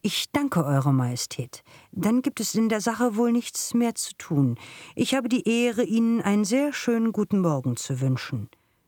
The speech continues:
Er verbeugte sich und wandte sich um, ohne die Hand zu beachten, die der König ihm hinstreckte,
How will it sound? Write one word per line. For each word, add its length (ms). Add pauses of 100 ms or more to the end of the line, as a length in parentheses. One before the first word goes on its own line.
(140)
Er 60
verbeugte 560
sich 340
und 160
wandte 300
sich 280
um, 360
ohne 280
die 200
Hand 180
zu 160
beachten, 600 (300)
die 60
der 140
König 480
ihm 100
hinstreckte, 760